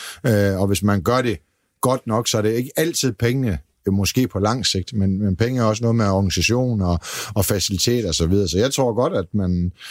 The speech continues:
Jeg tror stadigvæk, at det var det mål, jeg havde, da jeg kom til Thisted, og det har jeg sagt offentligt, og det kan man så få noget hug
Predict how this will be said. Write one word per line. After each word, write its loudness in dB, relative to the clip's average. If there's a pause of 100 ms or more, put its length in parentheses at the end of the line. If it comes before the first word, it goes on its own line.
(220)
Jeg 0
tror 2
stadigvæk, 0
at 0
det 2
var 2
det 0
mål, 0
jeg 0
havde, 2
da -2
jeg 0
kom -2
til -4
Thisted, 0
og 0
det 2
har 2
jeg 0
sagt 0
offentligt, 0
og 0
det -2
kan 0
man 0
så 2
få 0
noget 0
hug 0